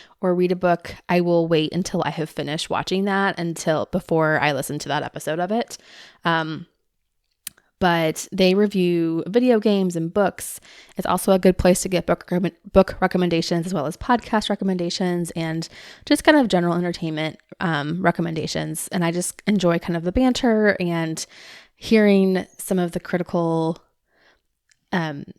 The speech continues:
analyses of, of things that I just enjoy. So I don't always think about, like, the lighting or the mood or the, the camera angle or those kinds of things, but sometimes they, they get into their, their, uh, critic nerdiness and,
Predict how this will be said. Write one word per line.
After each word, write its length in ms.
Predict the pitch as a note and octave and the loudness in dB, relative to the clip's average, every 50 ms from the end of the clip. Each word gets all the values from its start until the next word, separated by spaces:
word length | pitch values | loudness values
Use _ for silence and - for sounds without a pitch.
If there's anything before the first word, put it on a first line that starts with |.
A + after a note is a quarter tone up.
| _ _ _ _ _ _ _ _ _ | _ _ _ _ _ _ _ _ _
analyses 680 | C4+ C4 C4+ C4 B3+ A#3+ A#3+ - F#3+ E3 E3 E3 E3 - | 4 6 6 6 4 4 4 4 4 6 4 4 2 2
of, 260 | F3+ F3+ F3+ F#3 - - | 0 0 0 -2 0 0
of 120 | - G3+ | 0 0
things 300 | - - F3+ E3+ E3+ G3 | 2 2 2 2 2 2
that 80 | F3+ E3+ | 2 2
I 120 | E3 E3 | 2 4
just 180 | E3 E3+ - - | 4 2 0 0
enjoy. 440 | E3 D#3+ D#3 D3 - - - F3+ - - | 0 0 0 0 0 0 -2 -2 -2 -4
So 180 | - - F#3+ D#3+ D3+ C#3+ - | 0 4 4 4 4 4 2
I 120 | - E3+ | 2 2
don't 100 | F#3 F#3+ | 2 2
always 220 | F#3+ F3+ F3+ F#3 - | 2 2 2 2 2
think 180 | - F#3+ - | 0 0 2
about, 260 | F#3+ E3+ D#3 D3 - | 2 2 2 2 2
like, 260 | - C#3+ C#3+ D3 - - | 0 -2 -4 -4 -2 0
the 100 | G3 G3+ | 2 2
lighting 600 | G#3 A3+ A3 G#3+ G#3+ G#3 G#3 F#3+ F3+ E3+ E3+ F3 | 4 6 6 6 8 6 6 6 4 2 0 0
or 60 | F3+ | 0
the 100 | F3 F#3 | 0 0
mood 520 | F#3+ F#3+ G3+ G3+ G3 F#3+ F#3 F3+ F3 E3+ | 0 0 2 2 4 4 4 2 2 0
or 120 | F3 E3+ E3+ | -2 -2 -2
the, 240 | F3 E3+ E3+ E3+ - - - - - - | -2 -4 -4 -4 -6 -10 -18 -20 -20 -8
the 80 | - A3+ | -8 -6
camera 400 | - - - A3+ G#3+ G3+ G3 F#3+ | -4 0 2 4 4 4 4 4
angle 360 | - F3+ F3 E3+ E3+ E3+ E3 D#3+ | 2 2 2 2 2 2 2 2
or 100 | D#3+ D#3+ | 2 0
those 160 | E3+ E3+ - | -2 -2 -2
kinds 160 | - F#3 E3+ | -4 -4 -4
of 80 | E3+ - | -2 -2
things, 240 | - D#3 D3+ - | -4 -4 -6 -6
but 140 | - - - | -8 -6 -6
sometimes 320 | - F3+ - F3+ E3+ D#3 D#3 | -6 -4 -2 -2 -2 -2 0
they, 280 | D#3+ D3+ D3+ D#3 D#3 - - - - - - - - | 0 0 0 0 -2 -4 -12 -20 -20 -20 -20 -6 -4
they 80 | E3+ | -2
get 140 | E3 F3 D#3 | 0 0 -2
into 240 | D#3 D#3 D3+ - D#3 | -2 -4 -6 -6 -6
their, 420 | D#3+ D#3+ D3+ D3+ D3+ D#3 D#3+ D#3+ - _ _ _ _ _ _ _ _ - | -4 -4 -4 -4 -4 -6 -8 -8 -12 _ _ _ _ _ _ _ _ -14
their, 460 | - F3 E3+ D3+ D3+ D3+ D3+ D#3 D#3 D3+ | -6 -4 -2 -2 0 -2 0 0 0 0
uh, 360 | D3+ D3 D3 C#3+ D3 D#3 D#3+ - _ _ _ _ _ | 0 0 0 0 0 -2 -4 -6 _ _ _ _ _
critic 300 | - - G3+ F#3 F#3 - | -2 2 2 2 2 0
nerdiness 540 | F#3 F3 D#3+ D#3 D#3+ D#3 D3+ D3 D#3 - - - _ | -4 -6 -4 -4 -6 -6 -6 -8 -8 -10 -12 -12 _
and, 360 | F3+ E3+ E3+ E3 E3 E3 E3 | -8 -8 -8 -8 -8 -10 -10